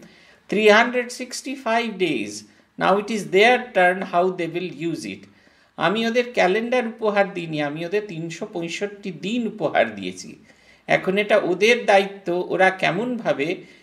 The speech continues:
সেই তিনশো পঁয়ষট্টি দিনকে ব্যবহার করবে।" আমাদের বল আমাদের দিকে ছুঁড়ে ফেলে দিলেন। ঠাকুর বলছেন,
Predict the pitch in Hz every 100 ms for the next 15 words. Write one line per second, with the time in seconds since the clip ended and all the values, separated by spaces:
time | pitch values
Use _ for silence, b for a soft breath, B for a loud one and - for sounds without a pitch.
0 | B - 170 165 - 170 180 - 190 156
1 | 170 180 - 202 - 208 151 160 208 226
2 | 226 208 170 156 156 151 151 151 - 165
3 | 139 110 101 - B B B B - 170
4 | 226 240 247 - 156 170 208 247 - 170
5 | 185 185 214 196 190 233 254 - 190 185
6 | - 151 143 131 113 110 101 - b b
7 | b b _ 190 196 269 254 185 262 -
8 | 285 220 240